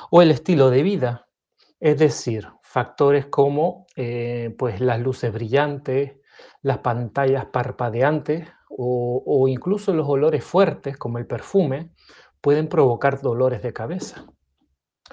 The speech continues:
Por el contrario, las migrañas, pues, pueden ser desencadenadas por los cambios repentinos de clima o la presión atmosférica, al igual que algunos alimentos y bebidas,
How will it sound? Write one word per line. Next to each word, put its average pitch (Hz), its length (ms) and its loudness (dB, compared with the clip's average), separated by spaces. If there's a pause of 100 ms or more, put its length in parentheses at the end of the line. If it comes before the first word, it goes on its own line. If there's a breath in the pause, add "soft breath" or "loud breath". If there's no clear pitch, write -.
(180 loud breath)
Por 139 160 0
el 127 120 4
contrario, 135 680 2
las 143 540 0
migrañas, 156 800 0 (680 loud breath)
pues, 127 280 -2
pueden 135 380 0
ser 131 500 0
desencadenadas 127 960 -4
por 135 180 -4
los 120 140 -6
cambios 123 380 -8
repentinos 113 600 -8
de 113 80 -8
clima 139 480 -6 (600 soft breath)
o 147 140 6
la 131 160 2
presión 131 380 -4
atmosférica, 131 840 -4 (880 soft breath)
al 135 160 2
igual 113 320 -2
que - 100 -4
algunos 120 380 -4
alimentos 143 640 -6
y 131 100 -2
bebidas, 127 540 -4